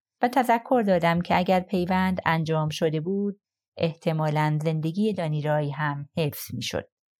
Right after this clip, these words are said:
پرونده‌ها و اسناد پنهان شده و دروغ‌ها و نیرنگ‌های گریت بنفیت را یادآوری کردم. به استناد حرف‌های جیکی،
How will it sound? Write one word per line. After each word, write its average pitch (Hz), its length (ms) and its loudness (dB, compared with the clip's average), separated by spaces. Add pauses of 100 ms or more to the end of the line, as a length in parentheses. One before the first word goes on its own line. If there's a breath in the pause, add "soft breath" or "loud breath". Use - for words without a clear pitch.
(960)
پرونده‌ها 226 720 4
و 220 80 4
اسناد 202 500 2
پنهان 196 480 2
شده 185 400 0
و 185 200 2
دروغ‌ها 180 680 0
و 185 80 0
نیرنگ‌های 170 1000 0
گریت 208 300 0
بنفیت 190 580 0
را 170 320 0 (120)
یادآوری 151 640 0
کردم. 135 560 -2 (640)
به - 80 4
استناد 190 460 2
حرف‌های 185 680 2
جیکی، 190 640 0